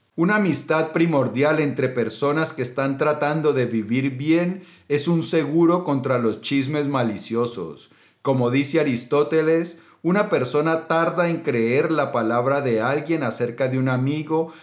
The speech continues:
a quien él mismo ha probado y probado durante muchos años. Y entre ellos existe confianza mutua,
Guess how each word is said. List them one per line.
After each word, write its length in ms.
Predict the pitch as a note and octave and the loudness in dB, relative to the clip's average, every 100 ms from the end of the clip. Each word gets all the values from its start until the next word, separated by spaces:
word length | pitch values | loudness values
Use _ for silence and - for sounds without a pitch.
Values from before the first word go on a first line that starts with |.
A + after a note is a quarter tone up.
| - | -8
a 160 | C3+ - | -6 -2
quien 240 | C#3+ C3+ | -2 0
él 180 | E3+ F#3+ | 2 2
mismo 400 | F3+ F#3 F3 F3 | 0 0 0 0
ha 140 | E3+ | 0
probado 580 | E3+ D#3+ D3+ D#3+ E3 E3 | 2 2 4 2 2 2
y 80 | E3 | 0
probado 640 | E3 B2 A2+ C3+ D3 D#3+ | 2 0 2 2 2 2
durante 480 | D3 C3 A#2 - G2+ | 2 0 0 -2 -4
muchos 440 | A2 A#2+ C#3 B2+ | -2 -2 -4 -2
años. 600 | C3 C3 B2 G2 F2 - _ - - - | 0 0 -2 -4 -8 -16 _ -20 -20 -4
Y 120 | D#3+ | 2
entre 400 | E3 B2+ B2+ C3+ | 2 2 2 2
ellos 280 | C#3+ E3+ E3+ | 2 0 0
existe 560 | B2 - C#3 C3 D#3+ | -2 -2 -6 -2 -4
confianza 760 | E3 B2+ G#2 - C3 C3+ C3 C#3 | -2 -2 -4 -2 -2 -2 -2 -2
mutua, 680 | C3 C3 C#3+ B2 G#2 E2+ | 0 0 -2 -2 -4 -4